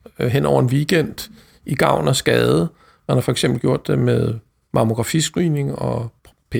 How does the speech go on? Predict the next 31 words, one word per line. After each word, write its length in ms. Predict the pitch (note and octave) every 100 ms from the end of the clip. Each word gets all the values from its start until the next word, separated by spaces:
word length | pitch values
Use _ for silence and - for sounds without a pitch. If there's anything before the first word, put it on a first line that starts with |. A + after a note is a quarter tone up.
| A2+
S 80 |
A-screening, 600 | - - - G3+ F3 E3 D#3+ _ _
prostatakræftscreening. 1000 | - - D#3+ D#3+ - C#3+ - - C#3+ C#3 _ _ _ _ _ _ _ -
Og, 560 | D#3+ D#3 D#3 D3 C#3
øh, 460 | C3+ B2+ B2+ B2+ B2 - _
så 180 | - F3
fortæller 340 | D#3 F3+ F#3+
man 160 | E3 C#3+
dem, 100 | C#3
hvad 120 | D#3+
er 140 | D#3+
gavnen, 460 | C#3 - F3+ F#3+ F3
hvad 140 | D#3+ C#3
er 40 |
skaden. 500 | C3 C3 D3 G3 A3 - _ _ _ _ _
Så 140 | - D#3+
får 120 | E3
de 100 | C3
lov 200 | C3 C#3+
til 100 | E3+
at 60 | C#3+
interviewe 540 | C3 B2 C#3 D#3 D#3+
nogle 240 | D3 C3+
eksperter, 600 | B2 - - A#2+ D3 G#3 G3 _ _ _ _ _ _ -
og 100 | -
så 100 | F3
skal 260 | - D#3
de 80 | E3
beslutte 680 | D#3 B2+ - D3+ E3+ F#3+ G3
sig 200 | C#3+ C3
for, 360 | C3 B2+ C3